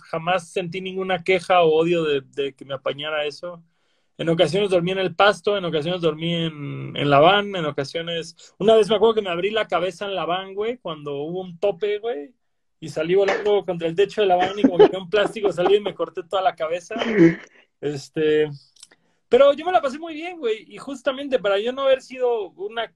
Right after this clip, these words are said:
digo, obviamente mi papel es uno menor, pero me acuerdo que tuve muy buen feedback de todos mis compañeros de la filmación, todos como que me dijeron, "Güey, no estuvo mal".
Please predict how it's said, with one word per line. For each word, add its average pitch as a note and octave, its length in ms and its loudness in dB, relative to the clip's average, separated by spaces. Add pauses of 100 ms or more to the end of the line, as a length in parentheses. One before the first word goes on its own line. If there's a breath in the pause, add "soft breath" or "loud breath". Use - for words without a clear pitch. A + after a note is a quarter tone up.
(120)
digo, G3 240 -4
obviamente F#3 460 -8
mi F3+ 100 -12
papel F#3 360 0
es E3+ 100 -8
uno F#3+ 140 -8
menor, F3 520 -4 (680)
pero F#3 760 2 (440)
me G#3 120 -12
acuerdo C4+ 240 0
que C#4+ 80 -16
tuve C#4+ 140 -6
muy D4 160 -8
buen C#4+ 220 -4
feedback C4 440 -8
de F#3+ 120 -12
todos A#3+ 260 -4
mis G3 160 -16
compañeros F#3 800 -4
de D#3 160 -4
la D3+ 160 -2
filmación, D#3 580 -10
todos A3 260 -2
como F3 140 -10
que D#3+ 60 -14
me D#3+ 80 -14
dijeron, F#3+ 160 -14
"Güey, D4 260 -12
no A#3 140 -18
estuvo C4 240 -6
mal". A#3+ 240 -4